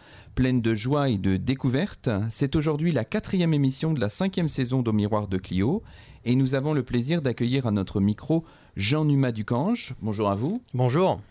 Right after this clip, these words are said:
Speaker 1: Jean Numa Ducange, vous êtes maître de conférences en histoire contemporaine à l'Université de Rouen et vous avez publié en avril deux mille dix-sept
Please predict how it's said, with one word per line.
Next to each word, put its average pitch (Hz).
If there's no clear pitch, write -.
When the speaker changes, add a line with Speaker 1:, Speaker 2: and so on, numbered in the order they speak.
Speaker 1:
Jean 127
Numa 139
Ducange, 131
vous 104
êtes 104
maître 135
de 120
conférences 117
en 90
histoire 104
contemporaine 98
à 80
l'Université 87
de 82
Rouen 120
et 113
vous 123
avez 139
publié 143
en 110
avril 160
deux 113
mille 107
dix-sept 101